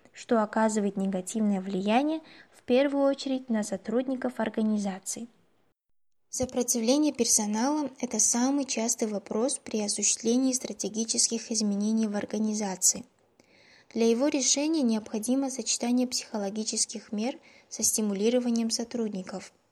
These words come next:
Психологический фактор заключается в том, что многие сотрудники беспокоятся за своё будущее положение в организации. Руководству необходимо позаботиться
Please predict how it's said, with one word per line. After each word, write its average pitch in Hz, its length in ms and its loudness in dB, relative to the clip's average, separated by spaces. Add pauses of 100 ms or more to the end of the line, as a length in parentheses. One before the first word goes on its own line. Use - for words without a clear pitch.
(600)
Психологический 226 920 -2
фактор 226 500 -6
заключается 233 680 -4
в - 100 -14
том, 226 380 -6 (240)
что - 200 -6
многие 254 380 0
сотрудники 247 720 -2
беспокоятся 220 760 -4
за 214 120 -4
своё 208 340 0
будущее 220 480 -4
положение 208 640 -4
в 214 60 -6
организации. 208 840 -2 (840)
Руководству 226 680 0
необходимо 226 680 0
позаботиться 214 840 -4